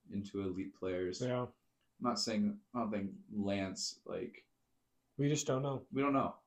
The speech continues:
Speaker 2: Yeah. So, I mean, I guess San Fran is in a good spot, to say the least. Like, they got that far with <laughs> a third string Q B. That's pretty good.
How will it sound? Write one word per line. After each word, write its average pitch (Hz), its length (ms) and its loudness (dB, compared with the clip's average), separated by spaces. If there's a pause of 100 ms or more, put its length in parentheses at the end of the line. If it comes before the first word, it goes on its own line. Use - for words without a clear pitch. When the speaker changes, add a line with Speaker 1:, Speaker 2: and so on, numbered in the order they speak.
Speaker 2:
Yeah. 127 160 -6 (640)
So, 165 120 0
I 170 40 6
mean, 175 160 6
I 165 60 8
guess 170 180 6
San 143 220 6
Fran 135 300 2
is 117 140 0
in 117 120 0
a 113 40 -2
good 113 240 -4
spot, 107 300 -6 (380)
to - 100 -10
say 120 220 -2
the 107 120 -6
least. 113 400 -6
Like, 104 260 -10 (600)
they 131 160 8
got 135 380 6
that 131 260 4
far 120 300 6
with 117 400 -2 (280)
<laughs> - 280 -20
a 196 120 10
third 135 300 4
string 123 220 2
Q 123 180 0
B. 117 300 0 (120)
That's 135 260 2
pretty 127 280 0
good. 113 280 0